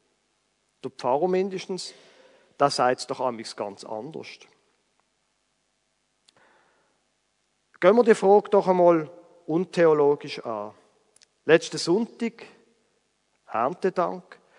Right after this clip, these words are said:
da haben wir's ja davon gehabt, dass es ein schwieriges Jahr gsi ist für die Bauern.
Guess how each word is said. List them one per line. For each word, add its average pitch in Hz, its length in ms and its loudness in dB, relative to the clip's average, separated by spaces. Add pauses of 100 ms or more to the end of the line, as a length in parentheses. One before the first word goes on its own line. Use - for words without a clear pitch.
(200)
da 170 140 6
haben 196 120 12
wir's 202 140 4
ja 196 80 4
davon 180 400 2
gehabt, 170 840 2
dass 160 160 0
es 156 100 -4
ein 170 100 0
schwieriges 175 680 0
Jahr 165 280 0
gsi - 180 -6
ist 139 220 -4
für 147 140 -10
die - 120 -16
Bauern. 113 440 -10